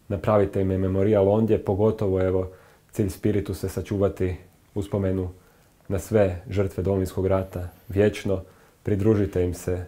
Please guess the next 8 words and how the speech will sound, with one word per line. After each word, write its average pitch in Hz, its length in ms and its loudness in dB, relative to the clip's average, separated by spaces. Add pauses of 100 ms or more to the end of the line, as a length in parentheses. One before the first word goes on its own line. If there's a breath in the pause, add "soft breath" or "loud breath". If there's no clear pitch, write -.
(140)
pridružite 98 520 -2
se 95 160 -2
i - 20 2
meni 98 380 2 (200)
na - 80 -2
tom 98 200 -2
putu. 123 440 2 (1080 loud breath)
Link 104 260 4